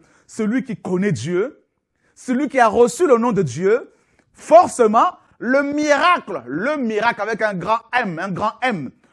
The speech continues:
le miracle, ou au pluriel, les miracles vont l'accompagner.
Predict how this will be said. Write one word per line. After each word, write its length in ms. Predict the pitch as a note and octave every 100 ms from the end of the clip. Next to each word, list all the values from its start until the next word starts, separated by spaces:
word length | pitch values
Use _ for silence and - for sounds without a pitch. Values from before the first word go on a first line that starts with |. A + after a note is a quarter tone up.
| -
le 240 | F3 A#3+
miracle, 500 | A3 G#3 G3 D3+ - _ _ _ _ _
ou 120 | B3
au 40 | G#3+
pluriel, 480 | - A3+ G#3 A3+ G#3+ -
les 240 | F#3+ B3
miracles 800 | B3+ B3+ B3+ B3 B3+ D#4 D4+ B3 A3+
vont 260 | D3+ C#4
l'accompagner. 880 | C#4 G3 G3 F#3 F3 F3 G#3 G3+ -